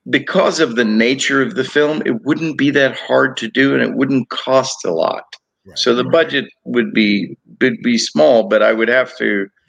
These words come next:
Speaker 1: get a lot of people to cooperate, <laughs> including Greg, <laughs> who was very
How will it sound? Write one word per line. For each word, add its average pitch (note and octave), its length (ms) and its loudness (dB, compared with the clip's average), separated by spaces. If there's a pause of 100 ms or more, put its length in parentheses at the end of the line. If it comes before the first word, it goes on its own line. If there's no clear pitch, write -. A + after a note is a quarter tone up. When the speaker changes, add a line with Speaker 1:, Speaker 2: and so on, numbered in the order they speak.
(220)
Speaker 1:
get C#3+ 100 0
a B2+ 60 0
lot A#2 200 2
of A2+ 100 -4 (380)
people C3+ 320 -2
to A#2 160 -4 (100)
cooperate, A2 1040 2
<laughs> - 120 -8
including C3+ 640 -4 (120)
Greg, - 280 -2 (460)
<laughs> - 960 -4
who D3 200 0
was B2+ 200 0
very A#2+ 220 0